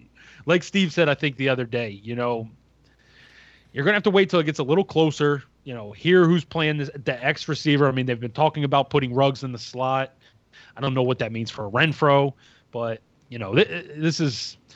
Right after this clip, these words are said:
you know, just a, a wide receiver situation. I mean, we, we saw that, like, Tyrell Williams was successful when it, with his opportunities last year. Um, then he got hurt. So,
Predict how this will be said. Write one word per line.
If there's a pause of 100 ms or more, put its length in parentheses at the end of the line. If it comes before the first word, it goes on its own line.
(340)
you
know,
just
a,
a
wide
receiver
situation.
I
mean,
we,
we
saw
that,
like,
Tyrell
Williams
was
successful
when
it,
with
his
opportunities
last
year. (320)
Um,
then
he
got
hurt. (180)
So,